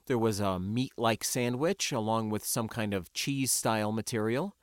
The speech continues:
It had a few pieces of green, leafy vegetation on it, and a tangy sauce or something on the bread. The bread itself was thin and crustless,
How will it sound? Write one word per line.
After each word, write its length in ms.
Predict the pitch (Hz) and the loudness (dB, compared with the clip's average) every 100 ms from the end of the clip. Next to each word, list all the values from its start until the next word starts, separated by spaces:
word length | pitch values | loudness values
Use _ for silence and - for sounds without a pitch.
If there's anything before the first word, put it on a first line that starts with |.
| _ - - _ | _ -20 -20 _
It 120 | - | 0
had 160 | 240 277 | 4 4
a 60 | 226 | 4
few 180 | 240 | 2
pieces 480 | 220 214 196 208 185 | 0 2 4 4 6
of 320 | 156 131 107 | 6 4 0
green, 640 | - 107 123 139 143 131 110 | -6 0 0 2 0 0 0
leafy 340 | 127 - 117 | 0 0 -2
vegetation 680 | 104 104 - 131 131 120 113 | -2 -2 -2 2 2 2 0
on 180 | 104 123 | -2 -2
it, 120 | 185 _ | -4 _
and 180 | 143 131 | -4 -2
a 120 | 123 | -4
tangy 480 | - - 120 135 147 | -4 -2 0 0 0
sauce 520 | - 175 151 90 92 | 2 4 4 4 0
or 340 | 110 95 98 - | -2 -2 -4 -10
something 460 | - - 92 101 95 | -6 -4 -4 -4 -6
on 120 | 90 | -4
the 60 | 87 | -4
bread. 360 | 131 135 85 - - - - - - - _ - | 2 2 2 -4 -20 -20 -20 -20 -20 -20 _ -4
The 120 | 139 | 2
bread 220 | 202 202 | 4 6
itself 520 | 143 - 180 156 190 | 4 6 6 6 6
was 220 | 147 123 | 4 2
thin 480 | - - 175 104 92 | 0 2 2 2 0
and 200 | 85 87 | -4 -6
crustless, 680 | - 180 151 - 98 - - | 0 2 2 0 -6 -6 -8